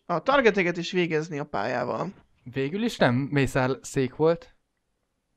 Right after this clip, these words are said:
Speaker 1: Ö, attól függ, define me, Celsic.
Speaker 2: Nem baleset volt, de hangtompítós pisztollyal lettek lelőve.
Speaker 1: Én
Speaker 2: Ez
Speaker 1: balesetnek akartam.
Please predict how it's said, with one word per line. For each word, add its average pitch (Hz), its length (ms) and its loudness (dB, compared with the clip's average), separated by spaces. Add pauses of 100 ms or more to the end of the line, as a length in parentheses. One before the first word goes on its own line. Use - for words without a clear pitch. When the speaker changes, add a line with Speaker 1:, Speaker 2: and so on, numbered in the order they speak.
(880)
Speaker 1:
Ö, 247 360 8 (380)
attól 202 440 4
függ, 175 360 2
define 185 400 6
me, 170 200 0
Celsic. 170 680 -4
Speaker 2:
Nem 202 260 4
baleset 208 480 10
volt, 170 240 8
de 143 100 2
hangtompítós 139 760 0
pisztollyal 123 560 -2
lettek 135 360 0
lelőve. 117 480 2
Speaker 1:
Én - 100 4
Speaker 2:
Ez - 80 8
Speaker 1:
balesetnek 175 500 2
akartam. 170 600 -10